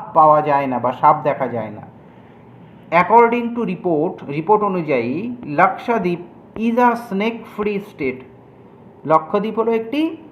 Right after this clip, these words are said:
সাপমুক্ত রাজ্য, স্নেক ফ্রি স্টেট। Even, এমনকি, dogs are not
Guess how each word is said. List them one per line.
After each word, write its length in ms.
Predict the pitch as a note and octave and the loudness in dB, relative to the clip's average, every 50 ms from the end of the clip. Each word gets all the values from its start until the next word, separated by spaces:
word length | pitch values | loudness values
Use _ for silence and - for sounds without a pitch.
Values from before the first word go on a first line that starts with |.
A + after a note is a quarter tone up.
| - - - | -20 -14 -2
সাপমুক্ত 640 | G3 G#3+ C4 B3+ B3 G#3+ G#3+ A3 G#3 - - - G3+ F#3 D#3+ | 4 4 4 4 4 0 0 -2 -2 -2 -4 -2 0 4 4
রাজ্য, 260 | C3+ B2+ - - - A#2 G#2 A2+ - - - | 4 4 2 -4 -8 -8 -8 -8 -10 -12 -12
স্নেক 260 | - F3 G#3 B3 B3 B3 - - | -6 0 0 0 0 0 -6 -10
ফ্রি 160 | - G3 G3+ F#3+ E3+ F#3 - | -8 -6 -4 -4 -6 -8 -14
স্টেট। 300 | - - A2 G2+ - - - - - - - - - - - - - - - - A3 B3 | -12 -12 -12 -12 -12 -14 -20 -20 -20 -20 -20 -20 -20 -20 -20 -20 -20 -20 -10 -2 0 0
Even, 280 | C#4 B3 A#3 A#3+ G#3 E3 D3 C3+ C3+ | 0 2 2 2 2 2 0 -2 -2
এমনকি, 440 | C#3+ D#3 E3 E3 D3 D3+ - B2 A2+ B2 E3+ G#3+ B3+ A#3+ - - - - - - - B2+ B2 A#2+ F3+ | 0 0 -2 -2 -4 -6 -8 -8 -6 -6 -6 -8 -10 -12 -14 -20 -20 -20 -20 -16 -14 -12 -2 2 6
dogs 360 | F#3 G3+ A#3 B3+ B3 - - A3 G3 G3+ | 6 8 8 6 4 4 -2 0 2 2
are 120 | F#3+ F#3 F#3 F#3 | 2 2 0 0
not 120 | F3+ F3 | -2 -2